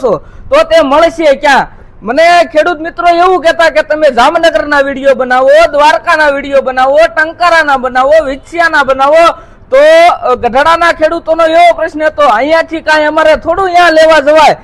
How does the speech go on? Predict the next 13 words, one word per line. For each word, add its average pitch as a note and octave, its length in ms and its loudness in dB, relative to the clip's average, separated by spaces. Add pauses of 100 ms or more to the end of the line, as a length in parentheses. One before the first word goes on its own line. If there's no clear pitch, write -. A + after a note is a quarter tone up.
(200)
ઈ D4+ 160 -4
કાર્બન D#4 440 0
અમને D#4 320 -2
પડે E4+ 260 0
મોંઘું." D4+ 760 -2
તો D4 160 2
રણજીતભાઈ, C#4+ 640 0
તમે D#4+ 180 0
અમને E4 340 0
કહો E4+ 200 0
કે F4 140 2
ગઢડા C#4 520 2
આજુબાજુના C#4 920 -2